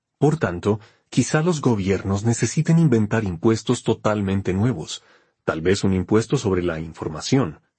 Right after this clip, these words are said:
que será al mismo tiempo el activo más importante en la economía y la única cosa que se intercambie en numerosas transacciones.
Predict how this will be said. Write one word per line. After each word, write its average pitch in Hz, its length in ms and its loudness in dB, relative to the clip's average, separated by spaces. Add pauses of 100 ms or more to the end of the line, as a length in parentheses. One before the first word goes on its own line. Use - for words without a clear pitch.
(160)
que - 100 -4
será 87 340 -4
al 85 120 -6
mismo 95 320 -2
tiempo 117 420 0
el 101 160 0
activo 113 380 0
más 95 320 -4
importante 82 680 -4
en 76 100 -6
la 78 120 -4
economía 107 600 0 (280)
y 151 120 4
la 135 120 2
única 170 380 2
cosa 123 320 0
que 113 120 -2
se - 120 -4
intercambie 104 760 -2
en 98 160 0
numerosas 87 520 -2
transacciones. - 840 -10